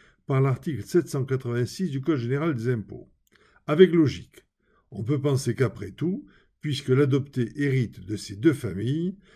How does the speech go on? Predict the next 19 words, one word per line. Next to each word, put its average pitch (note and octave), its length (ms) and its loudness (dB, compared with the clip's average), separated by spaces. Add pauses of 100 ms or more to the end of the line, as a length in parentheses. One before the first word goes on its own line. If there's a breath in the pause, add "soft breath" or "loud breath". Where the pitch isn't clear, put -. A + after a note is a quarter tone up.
(160 soft breath)
les B2 160 2
choses B2+ 300 2
reviennent A2+ 420 0
au G2 100 -4
même, C3+ 460 -4 (460 soft breath)
ce - 160 -6
n'est C3+ 320 4
que - 180 4
la F3 160 8
masse C3 360 -2
globale B2 500 2
de A2+ 80 -4
la B2+ 100 2
succession C3 600 -2
qui C#3+ 180 -8
change. - 480 -6 (320 soft breath)
Avoir A2 360 -2
deux C#3+ 160 8
familles C3 600 -2